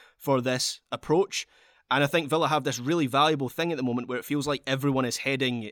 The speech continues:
in the same direction. There's cohesion in all areas of the club, and I think that is moulded around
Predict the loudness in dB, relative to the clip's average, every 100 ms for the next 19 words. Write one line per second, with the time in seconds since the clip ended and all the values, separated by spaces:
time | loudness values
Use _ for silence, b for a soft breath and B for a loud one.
0 | -2 0 0 0 -2 -2 -2 0 0 -2
1 | -4 -4 -6 -6 -10 -4 -2 0 0 -2
2 | -2 0 2 0 0 -2 -8 -4 0 0
3 | -2 -6 -6 -4 -4 -4 -4 -4 -4 -4
4 | -4 -4 -6 -6 -10